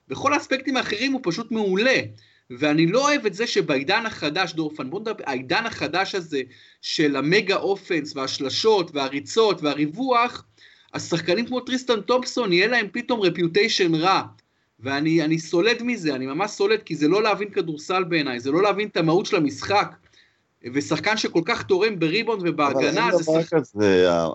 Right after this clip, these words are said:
Speaker 2: ה-, המהות של המשחק, זאת אומרת, הוא, הוא צריך להסתגל, ולהסתגל לא אומר להתחיל לקלוע,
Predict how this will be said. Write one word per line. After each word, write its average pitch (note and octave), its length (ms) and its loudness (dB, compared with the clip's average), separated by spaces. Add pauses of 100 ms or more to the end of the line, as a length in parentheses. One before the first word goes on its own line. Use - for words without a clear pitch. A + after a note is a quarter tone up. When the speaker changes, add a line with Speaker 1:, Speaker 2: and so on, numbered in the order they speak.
Speaker 2:
ה-, D2+ 260 -4
המהות E2 460 0
של F2+ 180 -6
המשחק, F2+ 580 -2
זאת F2+ 200 -6
אומרת, E2+ 480 2
הוא, E2+ 380 -2
הוא E2 280 -2
צריך F2+ 360 0
להסתגל, F#2 600 2
ולהסתגל F#2 540 0
לא D3+ 160 4
אומר D#3 200 4
להתחיל A2 420 0
לקלוע, C#3 500 -4